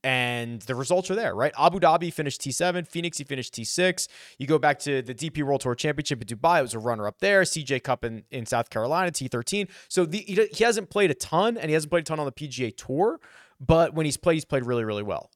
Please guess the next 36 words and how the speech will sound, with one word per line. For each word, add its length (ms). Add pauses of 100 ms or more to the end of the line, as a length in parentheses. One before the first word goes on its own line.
And 680 (320)
I 100
think 120
it's 100
kind 140
of 60
flying 260
under 160
the 80
radar 320
a 60
little 160
bit. 340
And 100
I 120 (480)
cannot 320
imagine 340
he's 140
gonna 140
be 100
particularly 480
popular, 420 (180)
'cause 120
I 60
imagine 320
a 40
lot 80
of 80
people 200
are 40
gonna 140 (100)
opt 320
for, 640 (340)
like, 300
this 180
seven 1000